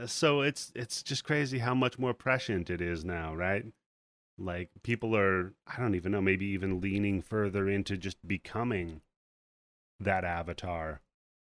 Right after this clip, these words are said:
you know, where you've got, like, the fucking, the Paul brother idiots going out and boxing like morons.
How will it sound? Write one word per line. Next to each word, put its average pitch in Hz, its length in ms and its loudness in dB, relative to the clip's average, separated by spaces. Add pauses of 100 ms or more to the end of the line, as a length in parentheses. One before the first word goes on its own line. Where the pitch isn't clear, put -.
(180)
you 90 200 -2
know, 87 140 -2
where 101 140 4
you've 98 180 2
got, 95 220 2
like, 90 260 0
the 90 200 -2 (140)
fucking, 98 340 0
the 92 60 2
Paul 113 440 6
brother 87 500 2
idiots 87 560 -4
going 92 260 -2
out 92 180 0
and 95 140 0
boxing 98 580 0
like 95 160 0
morons. 85 800 0